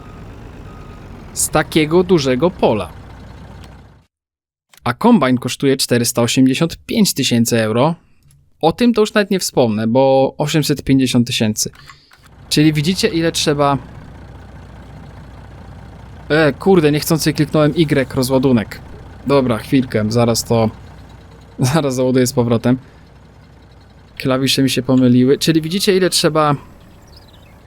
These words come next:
tej bawełny zebrać, z jak dużego pola by się zwróciła, by się zwrócił zakup takiego kombajnu. W sensie, zależy też na te,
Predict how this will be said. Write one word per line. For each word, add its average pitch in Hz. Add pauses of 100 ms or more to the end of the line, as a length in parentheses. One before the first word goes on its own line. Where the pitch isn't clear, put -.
tej 143
bawełny 147
zebrać, 131
z 123
jak 160
dużego 147
pola 135 (140)
by 127
się 147
zwróciła, 135 (120)
by 135
się 139
zwrócił 143
zakup 139
takiego 135
kombajnu. 147 (760)
W -
sensie, 135 (2000)
zależy 147
też 151
na 147
te, 139